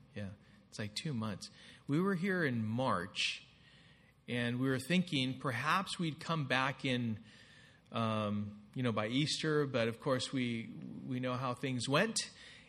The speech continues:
and, um, and here we are two months later. And so we need to continue to pray, continue to pray for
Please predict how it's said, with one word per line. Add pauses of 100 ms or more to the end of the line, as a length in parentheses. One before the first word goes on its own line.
and,
um, (220)
and
here
we
are
two
months
later. (1700)
And (280)
so
we
need
to
continue
to
pray,
continue
to
pray
for